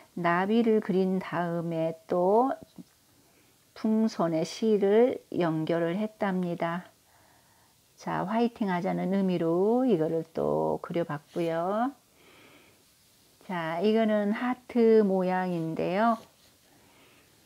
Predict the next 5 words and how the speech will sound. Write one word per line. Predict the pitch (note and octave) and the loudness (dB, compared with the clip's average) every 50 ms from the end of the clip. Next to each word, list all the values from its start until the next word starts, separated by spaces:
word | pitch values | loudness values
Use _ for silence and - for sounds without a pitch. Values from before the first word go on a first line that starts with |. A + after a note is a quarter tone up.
| _ _ _ _ _ _ _ _ _ _ _ _ _ _ _ _ _ _ _ _ _ _ _ _ _ _ _ _ _ _ _ _ _ _ _ _ - - | _ _ _ _ _ _ _ _ _ _ _ _ _ _ _ _ _ _ _ _ _ _ _ _ _ _ _ _ _ _ _ _ _ _ _ _ -20 -20
자, | - - F3 F3 | -14 -10 -8 -6
여기 | F#3 G3+ | -6 -6
보시면 | - - G3+ - - - F#3+ F3+ E3+ D#3+ E3+ F#3 G#3 A3+ A#3+ C#4 D#4 - - _ _ _ - - - - - - - - - _ _ _ _ _ G3 | -4 -4 -6 -6 -2 -2 0 0 2 0 0 0 0 2 2 0 0 -2 -10 _ _ _ -20 -20 -20 -20 -20 -20 -20 -20 -20 _ _ _ _ _ 2
여기에 | F#3 F#3 F#3+ F#3+ F#3 - A#3 A#3+ A#3 | 4 4 4 2 0 0 4 4 4
하트는 | A#3+ A#3+ - C#4 C4 - - _ - - G3+ G3 G3 F#3+ F#3 F3+ F#3 G3+ A3+ A#3+ A#3 B3+ C4 | 4 2 0 -4 -4 -6 -8 _ -2 2 2 2 4 2 2 0 0 2 4 4 4 2 0